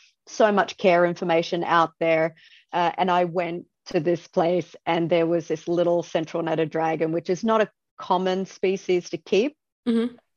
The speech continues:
Speaker 1: It's, uh, it's a desert species. It is w-, much, much smaller than a bearded dragon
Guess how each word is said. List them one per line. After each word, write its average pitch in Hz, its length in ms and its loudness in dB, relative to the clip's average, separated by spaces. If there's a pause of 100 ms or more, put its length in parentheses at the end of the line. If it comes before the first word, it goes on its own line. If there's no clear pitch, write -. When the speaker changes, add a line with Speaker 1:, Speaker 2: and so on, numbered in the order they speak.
(100)
Speaker 1:
It's, - 380 -2 (160)
uh, 175 300 4
it's - 140 -2
a 202 40 4
desert 185 480 4 (220)
species. 190 800 0 (460)
It 190 160 2
is 185 360 2 (240)
w-, 165 320 -10 (240)
much, 190 280 -2
much - 200 -2
smaller 170 340 0
than 170 140 0
a 165 60 -2
bearded 160 320 0
dragon 185 600 -2